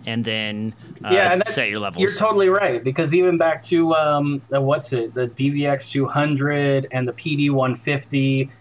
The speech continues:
Speaker 2: even all those old mini D V cameras had that kind of switch, and I can't think of a system that hasn't had a mono switch in it. So that's kind of interesting to hear it didn't have one. I thought it did.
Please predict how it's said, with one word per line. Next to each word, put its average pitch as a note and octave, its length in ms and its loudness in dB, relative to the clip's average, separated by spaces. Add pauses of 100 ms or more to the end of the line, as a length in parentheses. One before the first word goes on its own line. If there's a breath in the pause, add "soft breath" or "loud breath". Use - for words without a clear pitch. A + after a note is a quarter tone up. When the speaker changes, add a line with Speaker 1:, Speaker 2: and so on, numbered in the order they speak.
(180)
Speaker 2:
even F3 240 2
all E3 120 2
those C#3+ 180 2
old D3+ 180 0
mini C3+ 220 2
D B2+ 180 -4
V C3 220 -2
cameras A2+ 580 -4
had B2 380 -2
that B2 180 -2
kind B2 220 -2
of A#2 80 -6
switch, B2 680 -4
and A#2+ 140 -2
I A#2 80 -2
can't C#3 320 -2
think C#3+ 160 0
of B2+ 100 -2
a B2 60 -4
system C3 360 -4
that G#2 120 -4
hasn't A#2+ 320 -2
had A2 380 0 (320)
a A2+ 100 -2
mono A#2 380 2
switch A2+ 400 -6
in A#2+ 120 -2
it. G#2 160 -4
So - 120 -6
that's B2+ 160 -2
kind C#3+ 160 0
of B2 80 0
interesting A#2 380 -4
to G#2 80 -6
hear A#2+ 120 -4
it G2+ 80 -8
didn't G#2 200 -8
have A2 200 -6
one. G2+ 120 -8
I G2 60 -10
thought G#2 200 -4
it F#2 80 -14
did. G#2 200 -10